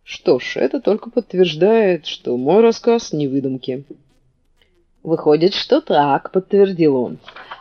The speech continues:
А я подошел в пещеру, чтобы принести рисунки раннего рассвета и газовый фонарь. Дед Чаби плавал на судах Ост-Индской компании, поэтому Чаби считался в некотором смысле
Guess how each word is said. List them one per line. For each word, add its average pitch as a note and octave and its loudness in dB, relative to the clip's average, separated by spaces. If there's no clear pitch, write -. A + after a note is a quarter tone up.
А D3+ -4
я C#3+ 0
подошел E3+ 2
в - -14
пещеру, G#3 0
чтобы G3+ 0
принести F3 -2
рисунки G#3 0
раннего D3 0
рассвета F#3 -4
и D3 -6
газовый E3 0
фонарь. F3 -6
Дед E3 0
Чаби D#3 -4
плавал G#3 0
на A3+ 2
судах G3+ -4
Ост-Индской F#3 -4
компании, E3 -8
поэтому D3 -4
Чаби A#3 -4
считался F#3 -2
в D#3+ -8
некотором G3 -4
смысле F#3+ -4